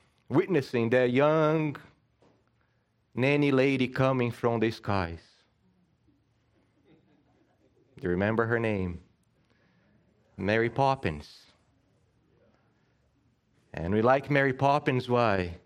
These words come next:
Because she brings order to a house. She helps putting that home in order. Titus,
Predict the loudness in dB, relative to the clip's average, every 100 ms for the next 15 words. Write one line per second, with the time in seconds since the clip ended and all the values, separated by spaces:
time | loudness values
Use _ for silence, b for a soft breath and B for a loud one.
0 | _ _ _ _ _ _ _ _ _ _
1 | _ _ _ _ _ _ _ _ -10 -6
2 | -4 -4 -2 -2 0 -2 -4 -2 -2 -2
3 | -4 -4 -4 -4 -6 -10 -12 -18 _ _
4 | _ _ _ _ _ _ -14 -6 0 2
5 | 2 -2 -20 _ _ _ _ _ _ 0
6 | 2 4 2 2 4 4 4 0 0 2
7 | 4 4 4 0 -4 _ _ _ _ _
8 | _ _ _ _ _ _ _ _ _ _
9 | _ _ _ _ _ _ _ _ _ 2
10 | 4 6 2 0 -8 -14